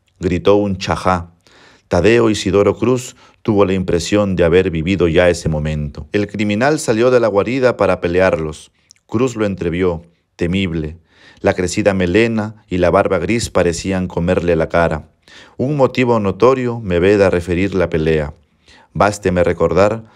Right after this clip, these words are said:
que el desertor malhirió o mató a varios de los hombres de Cruz. Este, mientras combatía en la oscuridad, mientras su cuerpo combatía en la oscuridad,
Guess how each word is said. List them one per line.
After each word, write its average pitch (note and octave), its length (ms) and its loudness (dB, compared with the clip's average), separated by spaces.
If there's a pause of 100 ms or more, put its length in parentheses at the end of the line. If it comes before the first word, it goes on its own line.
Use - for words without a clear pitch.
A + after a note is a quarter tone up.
(240)
que F#2 140 2
el F2 100 2
desertor E2+ 640 0 (240)
malhirió G#2+ 640 2 (140)
o F#2 100 0
mató F2+ 300 2
a G#2 40 4
varios G#2 340 0
de F#2+ 100 0
los E2+ 180 0
hombres F#2 320 0
de E2+ 100 -4
Cruz. D#2+ 440 -8 (380)
Este, G2+ 460 0 (300)
mientras F2 380 -2
combatía F2 520 0
en E2+ 80 0
la E2 80 2
oscuridad, E2+ 720 0 (320)
mientras E2+ 360 -2
su E2 120 -6
cuerpo G2+ 380 0
combatía F2 580 -2
en E2 80 -2
la D#2+ 60 0
oscuridad, D#2+ 580 0